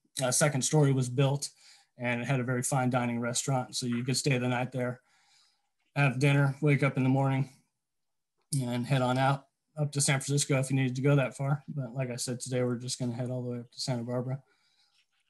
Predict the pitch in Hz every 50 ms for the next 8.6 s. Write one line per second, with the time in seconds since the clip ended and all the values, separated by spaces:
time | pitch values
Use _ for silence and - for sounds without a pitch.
0 | _ - 123 120 110 117 - - 127 113 110 113 120 - - _ _ _ _ _
1 | _ _ _ _ _ _ _ - - - - 147 143 - 151 147 143 _ _ _
2 | _ _ _ _ _ - 143 143 _ _ _ _ _ _ _ _ _ _ _ -
3 | - _ _ 143 131 120 110 113 113 113 131 - - - 143 139 139 139 _ _
4 | _ - - _ - - - _ _ _ _ _ _ _ _ _ _ _ _ _
5 | _ _ _ _ - - 196 196 202 214 190 220 190 190 214 208 190 175 151 -
6 | 202 190 180 - - 185 180 185 190 - - _ _ _ - 208 185 180 151 -
7 | 170 165 151 147 165 175 160 156 151 151 156 160 160 156 - 175 170 160 160 160
8 | 156 151 147 - 175 170 170 170 180 180 160